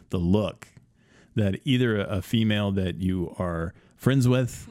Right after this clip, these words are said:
or romantically involved with, or even don't even know, you can see the look in their eyes that, like, they want, they kinda wanna stab you in the throat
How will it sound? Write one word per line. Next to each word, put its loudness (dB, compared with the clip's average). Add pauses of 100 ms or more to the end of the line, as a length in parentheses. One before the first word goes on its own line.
(100)
or -2
romantically 2
involved 0
with, -2
or 2
even 4
don't 4
even 2
know, 0 (360)
you 2
can 2
see 2
the 4
look 2
in 2
their 0
eyes -2
that, -4
like, -8 (500)
they -2
want, -2 (600)
they 0
kinda 0
wanna 0
stab -2
you -2
in -4
the -8
throat -6